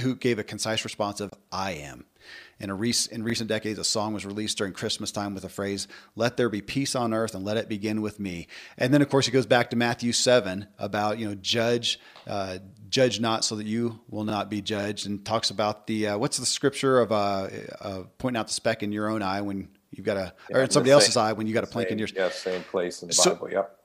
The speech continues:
Speaker 1: he says, "These axioms involve a lot of self-awareness. Uh, there are plenty of jerks and hypocrites in the world, and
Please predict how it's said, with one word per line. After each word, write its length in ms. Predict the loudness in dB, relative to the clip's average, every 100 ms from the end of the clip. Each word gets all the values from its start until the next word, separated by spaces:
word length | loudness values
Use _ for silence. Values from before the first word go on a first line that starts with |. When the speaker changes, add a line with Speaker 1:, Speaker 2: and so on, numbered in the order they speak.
| _
Speaker 1:
he 180 | -4 -2
says, 280 | 2 0 2
"These 280 | 2 2 4 4
axioms 360 | 4 4 0 0
involve 340 | 2 4 6
a 20 |
lot 220 | 6 6 2
of 80 |
self-awareness. 880 | 0 0 0 2 4 4 4 2 2 -4 -20 -20 -20 -18 -2
Uh, 240 | 0 2
there 160 | 4 2
are 80 | 2
plenty 340 | 0 4 4
of 160 | 4 2
jerks 380 | 4 4 4
and 100 | 0
hypocrites 440 | 0 0 0 0 2
in 40 |
the 80 | 2
world, 260 | 6 6
and 140 | 4